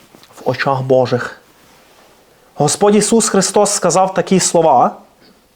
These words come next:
«Хто вірує в Сина, той має вічне життя. Хто в Сина не вірує, той життя не побачить, а гнів Божий на нім перебуває». Гріх — це дуже серйозна річ.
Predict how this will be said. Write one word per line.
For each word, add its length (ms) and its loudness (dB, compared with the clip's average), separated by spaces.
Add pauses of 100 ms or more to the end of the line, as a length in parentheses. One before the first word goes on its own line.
(480)
«Хто 220 -2
вірує 300 4
в 60 0
Сина, 320 2
той 200 0
має 460 4
вічне 400 0
життя. 460 -2 (240)
Хто 240 -2
в 80 -2
Сина 300 2
не 140 4
вірує, 360 4
той 200 2
життя 340 0
не 120 2
побачить, 600 0
а 60 0
гнів 400 0
Божий 420 0
на 100 -2
нім 200 -2
перебуває». 640 -2 (840)
Гріх — 400 2
це 120 -2
дуже 320 2
серйозна 640 2
річ. 300 -4